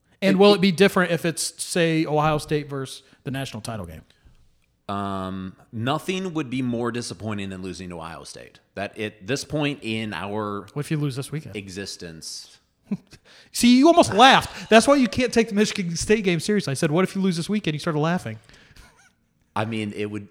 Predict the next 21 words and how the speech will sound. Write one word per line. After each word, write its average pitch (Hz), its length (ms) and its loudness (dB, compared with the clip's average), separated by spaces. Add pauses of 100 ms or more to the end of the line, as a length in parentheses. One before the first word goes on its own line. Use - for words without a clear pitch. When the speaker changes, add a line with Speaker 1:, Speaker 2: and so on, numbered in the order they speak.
Speaker 2:
that 113 240 -2
would 156 140 -2
be 156 100 0
the 131 140 -2
most 110 320 -4
personally 104 500 -8
annoying 71 480 -14
because 101 240 -4
Speaker 1:
Okay. - 100 -14
Speaker 2:
I 110 180 0
know 101 540 -4 (320)
more 110 240 -4
Speaker 1:
So 190 120 8
Speaker 2:
Michigan 175 100 4
Speaker 1:
realistically, 175 720 6
Speaker 2:
State - 60 -8
fans 92 260 -8
than 90 180 -8
any 92 280 -10
other 80 200 -12
group. - 300 -18